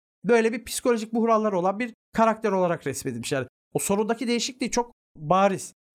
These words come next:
Ve yine işte bu kırklarda gene Peyami Safar, o Matmazel Doralia'nın koltuğu falan çok ciddi bir, hani bunların kalemi korkuya, gizem, o esrarengiz hikayeler oluşturma çok çok müsait. Hüseyin Rahmi gibi. Hüseyin Rahmi ilk ve son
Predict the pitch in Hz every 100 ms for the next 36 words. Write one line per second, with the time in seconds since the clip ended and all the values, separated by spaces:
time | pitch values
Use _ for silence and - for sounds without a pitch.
0 | _ 143 226 269 - 151 220 254 240 -
1 | _ - 147 170 - _ - 151 - 180
2 | 190 240 240 - _ 170 170 175 180 175
3 | 208 - 190 165 170 185 180 196 180 175
4 | 180 185 180 - 170 - 165 190 254 262
5 | _ _ _ - 233 196 190 254 262 -
6 | 131 147 151 202 262 - 214 247 180 -
7 | 185 208 254 233 311 - _ _ - 127
8 | 147 151 214 202 180 185 185 - - 170
9 | 170 185 208 196 - _ - 156 175 190
10 | 233 214 180 131 233 226 226 170 165 131
11 | 151 156 190 185 180 170 123 - _ -
12 | 151 208 208 233 277 - 269 277 262 285
13 | 269 - - 233 269